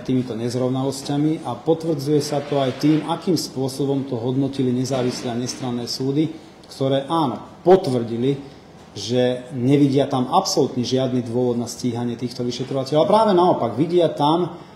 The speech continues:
podozrenia, že na opačnej strane dochádza k manipulácii v rámci trestného konania. Takže títo vyšetrovatelia sú pod obrovským tlakom, nie sa čomu čudovať, že sa niekedy vyjadrujú naozaj spôsobom, ktorý sa nepáči ani mne,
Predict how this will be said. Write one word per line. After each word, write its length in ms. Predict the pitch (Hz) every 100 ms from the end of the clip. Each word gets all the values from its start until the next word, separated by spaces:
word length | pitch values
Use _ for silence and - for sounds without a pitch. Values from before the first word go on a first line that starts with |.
| - - -
podozrenia, 720 | 170 185 143 117 120 120 127
že 80 | 123
na 160 | 131 175
opačnej 560 | 208 170 143 - 120
strane 400 | 113 - 131 123
dochádza 480 | 123 120 120 113 120
k 80 | 113
manipulácii 800 | 127 135 123 120 113 110 - 120
v 80 | 113
rámci 240 | 113 113
trestného 480 | 123 123 - 123 110
konania. 480 | - 123 117 120 - - - - -
Takže 160 | 131
títo 240 | 131 180 160
vyšetrovatelia 640 | 160 156 156 131 143 135
sú 160 | - 127
pod 240 | 123 117
obrovským 640 | 170 160 156 135 - 123 110
tlakom, 720 | 110 107 139 160 160 - - - - - - - -
nie 320 | 127 151 160
sa 160 | 147 -
čomu 240 | 139 127
čudovať, 720 | - 113 110 120 135 - -
že 160 | 113 113
sa 160 | 123
niekedy 640 | 113 127 123 127 120 120 127
vyjadrujú 560 | 123 131 120 117 120
naozaj 400 | 120 127 120 117
spôsobom, 640 | - - 131 131 135 143 143 - - -
ktorý 160 | 196 208
sa 160 | 139
nepáči 480 | 135 135 135 127 -
ani 240 | 120 120
mne, 400 | 110 107 131 160